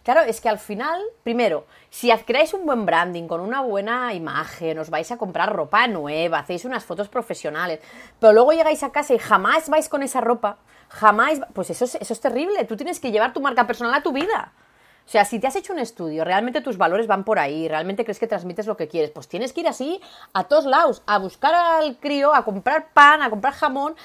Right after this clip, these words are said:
a dar una vuelta. Entonces, mm, y a los vídeos es lo que nos están permitiendo. Con los vídeos creamos filtro a nuestros clientes.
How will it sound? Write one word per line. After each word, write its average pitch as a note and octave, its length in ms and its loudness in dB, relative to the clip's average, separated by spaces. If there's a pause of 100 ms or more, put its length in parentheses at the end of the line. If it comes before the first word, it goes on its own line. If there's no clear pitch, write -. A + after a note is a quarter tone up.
(200)
a A3 300 6
dar B3 180 6
una A#3+ 160 -2
vuelta. D3+ 380 -6 (320)
Entonces, C4 500 -2
mm, A3 480 -6
y G#3+ 140 -12
a G#3+ 80 4
los G#3+ 240 4
vídeos C4 640 -2
es A3+ 120 -2
lo C#4 80 0
que B3+ 100 2
nos G3+ 100 -4
están F#3+ 240 -8
permitiendo. D#3 580 -10 (540)
Con B3 200 6
los G#3+ 220 4
vídeos C#4 480 -2
creamos C#4+ 560 2
filtro C4+ 500 -4
a A3+ 40 0
nuestros G3 360 -8
clientes. C#3+ 720 -8